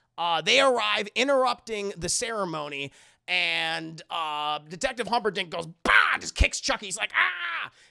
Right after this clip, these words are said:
And while Karen, she goes and, uh, uh,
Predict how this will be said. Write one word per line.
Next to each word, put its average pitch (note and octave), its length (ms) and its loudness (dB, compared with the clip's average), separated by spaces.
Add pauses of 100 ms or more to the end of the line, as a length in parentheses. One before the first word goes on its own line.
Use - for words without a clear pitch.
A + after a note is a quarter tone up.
(160)
And F3+ 440 0
while F3+ 300 -2
Karen, A#3 420 -2
she A#3 240 -6
goes G3+ 600 -4
and, F3 440 -6
uh, E3 180 -6
uh, E3 180 -2